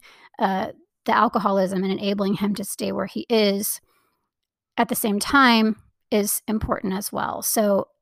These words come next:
we're not having compassion to where we're continuing to come to his rescue.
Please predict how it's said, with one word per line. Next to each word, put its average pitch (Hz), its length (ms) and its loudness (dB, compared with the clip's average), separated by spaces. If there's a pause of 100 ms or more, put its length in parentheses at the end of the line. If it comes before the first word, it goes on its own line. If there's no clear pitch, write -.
(140)
we're 233 120 2
not 240 180 2
having 285 340 4
compassion 240 580 0
to 247 120 -4
where 208 260 2
we're 196 200 0
continuing 214 580 0
to 202 60 -6
come 202 220 -4
to 196 80 -8
his 254 260 -6
rescue. 180 640 -6